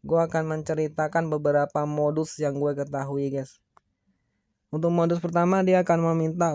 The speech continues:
uang top up deposit kurang lebih sepuluh persen, guys, dengan alasan pembuktian finansial.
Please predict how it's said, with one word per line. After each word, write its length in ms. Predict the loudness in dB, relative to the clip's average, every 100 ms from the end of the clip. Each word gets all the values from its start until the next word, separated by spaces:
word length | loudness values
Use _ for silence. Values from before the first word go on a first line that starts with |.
| 2
uang 480 | 4 2 0 -4 -10 _ _ _ _ _ _ _ _ _ _ _ _ _ _ _ _
top 160 | -2 -2 -2
up 320 | 0 0 -2 -8
deposit 800 | 4 4 6 4 4 0 0 -2 _ _ _ _ _ _ _ _ _ _ _ _
kurang 400 | 2 4 4 2
lebih 400 | 2 0 0 -2
sepuluh 560 | -4 -2 0 0 0 0
persen, 560 | 0 -2 0 -2 0 -2
guys, 240 | -4 -4
dengan 320 | -2 -2 -2
alasan 480 | -2 -2 -2 -2 -6
pembuktian 880 | -2 -2 0 -4 _ -2 0 -2 -8 -6
finansial. 1040 | -4 -4 -4 -6 -4 -2 -2 -4 -8 -12